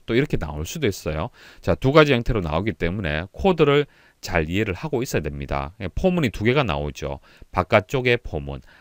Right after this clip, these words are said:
안쪽의 포문. 그래서 버블 정렬은 이웃된 데이터끼리 서로 비교를 하기 때문에 바깥쪽에는 I라는 변수, 일반적으로 안쪽은 J라는 변수를 이용을 해서 반복을 시킵니다. 조건을 만족할 때 크냐,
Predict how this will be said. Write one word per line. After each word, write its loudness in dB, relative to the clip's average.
안쪽의 0
포문. -8
그래서 -4
버블 2
정렬은 -2
이웃된 6
데이터끼리 2
서로 -2
비교를 -2
하기 -4
때문에 -8
바깥쪽에는 -2
I라는 2
변수, -6
일반적으로 -4
안쪽은 0
J라는 2
변수를 -4
이용을 -6
해서 -4
반복을 -6
시킵니다. -8
조건을 4
만족할 0
때 -4
크냐, 2